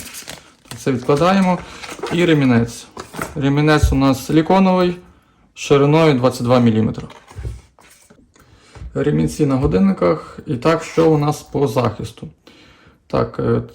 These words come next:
дані моделі рахуються тактичними, тобто вони захищені від попадання пилу, води, мо-, з ними можна без проблем плавати. Також йде посилений корпус і хороше,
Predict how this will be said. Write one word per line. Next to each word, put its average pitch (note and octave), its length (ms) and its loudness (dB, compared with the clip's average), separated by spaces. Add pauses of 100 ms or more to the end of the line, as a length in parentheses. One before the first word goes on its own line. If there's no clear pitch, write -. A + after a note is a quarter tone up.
дані D#3+ 300 2
моделі E3 340 4
рахуються D#3 420 2
тактичними, F#3+ 800 -2
тобто B2 300 -2
вони C#3+ 200 0
захищені C3 560 0
від B2 180 0
попадання B2+ 540 0
пилу, F#3 480 2
води, D#3 580 2 (300)
мо-, C3+ 240 0
з A#2 100 -8
ними C#3 200 2
можна B2 300 2
без A#2 160 0
проблем C3 400 -2
плавати. D#3+ 640 4 (840)
Також C#3+ 360 0
йде C3+ 200 2
посилений C#3 580 2
корпус E3+ 680 0
і D#3 440 4 (160)
хороше, C#3+ 720 2